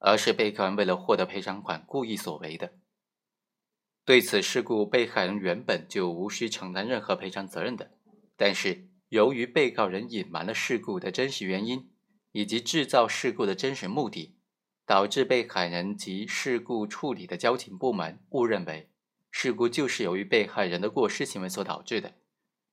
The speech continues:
并且据此作出被害人承担赔偿责任的调处决定。从被告人一方来看，主观上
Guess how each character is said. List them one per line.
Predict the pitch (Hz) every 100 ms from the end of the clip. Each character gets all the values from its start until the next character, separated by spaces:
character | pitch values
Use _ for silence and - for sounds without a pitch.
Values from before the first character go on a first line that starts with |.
| _ _
并 | 139 123
且 | - 90
据 | - 156 127
此 | - 90
作 | - 101
出 | - 117 104
被 | 117 104
害 | - 90
人 | 92
承 | 92 101
担 | 104 101
赔 | 104
偿 | 101 104
责 | 92
任 | 98
的 |
调 | 95 92 101
处 | 92
决 | 90 85
定。 | 127 113 _ _ _ _ _ _ _ _ _ _ _ _ _ -
从 | - 139
被 | 156 175 160
告 | 139
人 | 98 131
一 | 131
方 | 110
来 | 85
看， | 92 87 90
主 | 101 95
观 | 135
上 | - 113 -